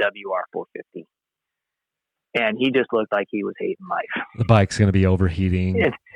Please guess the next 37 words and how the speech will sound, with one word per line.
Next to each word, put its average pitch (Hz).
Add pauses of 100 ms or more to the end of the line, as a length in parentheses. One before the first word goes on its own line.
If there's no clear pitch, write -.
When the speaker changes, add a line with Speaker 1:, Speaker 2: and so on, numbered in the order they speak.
(440)
Speaker 1:
the 143
bike's 127 (120)
just, 160 (140)
it, 160
'cause, 147 (120)
'cause 139
that 135
P 165
W 180
fifty 131
goes 110
so 123 (100)
slow 104 (840)
for 123
that 127
big 127
thing. 104 (480)
And 120
it's 117
just, 127 (140)
he 160
just 135
looked 117 (120)
so 139
frustrated. 104
And 110
here 135
I 135
am, 123
I've 117
got 131
an 110
Speaker 2:
<laughs> 110
Speaker 1:
X 110
R 117 (100)
two 120
hundred. 113